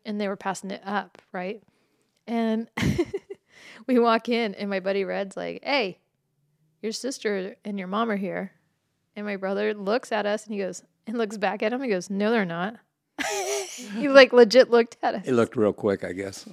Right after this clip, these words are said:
Speaker 1: Yeah, and then, uh, Red was like, "No, bro, like, your, your mom and your sister surprised you." He's all, "They're right there."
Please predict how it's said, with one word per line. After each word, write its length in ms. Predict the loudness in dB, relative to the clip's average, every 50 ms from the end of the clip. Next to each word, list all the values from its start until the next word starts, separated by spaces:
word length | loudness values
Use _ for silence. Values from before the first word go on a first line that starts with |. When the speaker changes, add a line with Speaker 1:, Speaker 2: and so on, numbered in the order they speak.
| -16 -8
Speaker 1:
Yeah, 280 | -4 0 4 4 6 4
and 260 | 4 2 0 0 2 2
then, 180 | 2 2 2
uh, 320 | 2 0 2 0 0 -2 -6 -10 -18 -20 -20 _ -12 -8 -4
Red 260 | -2 0 0 0 0
was 180 | -2 -2 -2 0
like, 320 | 0 0 -2 -2 -6 -6 -4
"No, 220 | -2 0 0 0
bro, 360 | 2 2 4 4 4 4 2
like, 360 | 2 0 0 0 0 0 -2 -2
your, 220 | 0 0 0 -2 -4
your 140 | -4 -4 0
mom 260 | 2 4 4 6 4
and 80 | 4 2
your 80 | 0 0
sister 260 | 0 -2 -2 -2 -4
surprised 560 | -6 -6 -4 2 4 6 6 4 4 -2 -6
you." 200 | -8 -8 -6 -6
He's 180 | -6 -2 0 2
all, 140 | 2 2
"They're 180 | 4 4 4 6
right 320 | 6 8 6 6 6 2 0
there." 420 | 0 0 2 0 -2 -4 -10 -14